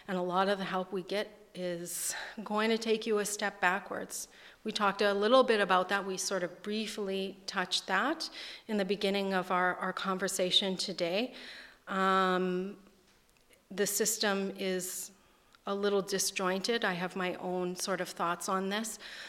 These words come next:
I do believe that if anybody was struggling with life or death,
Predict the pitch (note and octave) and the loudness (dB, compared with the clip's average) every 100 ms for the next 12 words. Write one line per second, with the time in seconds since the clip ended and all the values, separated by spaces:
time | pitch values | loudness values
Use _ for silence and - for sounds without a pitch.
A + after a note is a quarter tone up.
0 | - - G3 F#3+ A3 G#3 G#3 F#3+ G#3 A3+ | -10 -2 -2 0 0 2 0 0 -2 -2
1 | G3 F3+ G3 F#3 F#3 F#3 F#3 F3+ - - | -2 -2 -2 -2 0 0 0 0 0 2
2 | F3 G3 G3 G3 F#3+ - F#3 G#3 F3+ F#3+ | 0 0 -2 -6 -10 -10 -8 -2 -2 0
3 | F#3 E3 E3+ F#3+ - | -2 0 -2 -2 -6